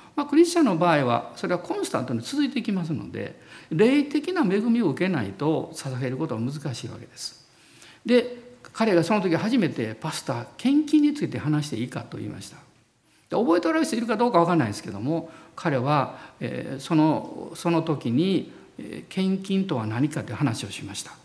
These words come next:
で、私、未だによく覚えてるんですね。それはですね、彼の教会の一人の、あの、青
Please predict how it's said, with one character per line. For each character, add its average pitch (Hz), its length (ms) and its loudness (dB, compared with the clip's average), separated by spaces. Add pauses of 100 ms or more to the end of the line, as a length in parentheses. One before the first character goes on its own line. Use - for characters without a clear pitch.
(480)
で、 202 80 2
私、 226 240 2
未 233 200 6
だ 330 80 -2
に 285 120 2
よ 254 260 -4
く 247 100 0
覚 240 180 6
え 233 40 0
て 226 120 2
る 190 80 4
ん 143 40 4
で 113 60 0
す 107 80 -6
ね。 113 260 -4 (880)
そ 233 140 2
れ 226 60 4
は 220 140 4
で 147 60 2
す 151 100 0
ね、 135 220 4 (280)
彼 311 260 2
の 165 140 4
教 196 260 2
会 202 180 0
の 202 80 0
一 185 160 -4
人 220 80 -2
の、 170 340 -2 (140)
あ 151 120 0
の、 127 400 -4
青 285 240 0